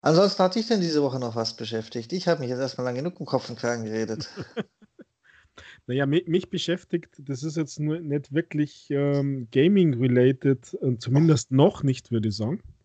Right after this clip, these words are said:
Speaker 1: Noch nicht? Oh.
Speaker 2: I-, ja, es läuft ja diese Woche oder es lief die Microsoft Ignite.
Speaker 1: Ach, herrje.
Speaker 2: Ja.
Speaker 1: Irgendwas dämmert mir. Ich hab das mitbekommen, aber ich komm grad nicht drauf, Rüdiger.
Speaker 2: Microsoft Mesh heißt das Teil.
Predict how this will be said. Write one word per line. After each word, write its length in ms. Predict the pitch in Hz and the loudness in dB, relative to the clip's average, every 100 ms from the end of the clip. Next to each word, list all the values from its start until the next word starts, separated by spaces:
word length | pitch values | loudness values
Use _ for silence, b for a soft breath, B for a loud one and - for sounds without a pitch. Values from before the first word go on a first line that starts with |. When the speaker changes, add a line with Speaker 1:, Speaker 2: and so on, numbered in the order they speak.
| _ _ _ | _ _ _
Speaker 1:
Noch 380 | 113 139 165 - | -2 0 0 -4
nicht? 360 | 113 98 - 117 | -14 -14 -12 -6
Oh. 440 | 135 196 117 - _ _ | -4 -4 -6 -12 _ _
Speaker 2:
I-, 260 | 175 147 175 | -10 -8 -8
ja, 440 | 170 131 120 160 190 156 | -6 -2 2 4 4 2
es 260 | - 135 139 | -4 -4 0
läuft 360 | 139 175 196 185 | 4 4 4 4
ja 100 | 160 | 4
diese 400 | 160 180 175 143 | 2 2 2 2
Woche 220 | 175 151 | 2 4
oder 160 | 131 | 4
es 180 | 113 - | 2 2
lief 380 | 127 165 185 - | 2 4 2 -4
die 440 | 156 123 143 143 139 | -8 2 6 6 4
Microsoft 640 | 127 165 160 - 143 - | 0 0 0 0 -2 0
Ignite. 640 | 165 127 123 117 107 - - _ _ _ _ _ B B B - | -2 2 4 6 2 -2 -20 _ _ _ _ _ B B B -2
Speaker 1:
Ach, 500 | 123 - - - - | -2 -2 -8 -8 -6
herrje. 640 | 107 101 107 107 107 104 113 | -6 -8 -10 -8 -8 -10 -10
Speaker 2:
Ja. 400 | - 123 127 131 | -4 2 4 4
Speaker 1:
Irgendwas 460 | 180 123 117 - - | 4 2 2 -2 2
dämmert 400 | 127 127 123 117 | 2 2 -2 -2
mir. 240 | 117 117 | -2 0
Ich 160 | 113 - | 0 -2
hab 140 | - | -2
das 180 | 117 - | -2 -2
mitbekommen, 580 | 131 - 117 - 113 110 | -8 -4 -6 0 -2 0
aber 100 | 104 | -4
ich 120 | 110 | -6
komm 180 | - 117 | -10 -6
grad 280 | 104 104 113 | -2 -4 -4
nicht 120 | - | -10
drauf, 380 | 104 98 - 110 | -4 -4 -6 -12
Rüdiger. 440 | 107 101 107 110 | -10 -8 -8 -6
Speaker 2:
Microsoft 1000 | 123 120 175 - 135 147 - 143 123 - | 0 0 0 -4 -2 0 2 2 0 -4
Mesh 640 | 131 131 143 180 - - - | 0 4 4 4 0 -6 0
heißt 320 | 107 104 - | 0 0 -4
das 200 | 101 - | -6 -6
Teil. 500 | - 107 107 104 110 | -4 0 0 -2 -6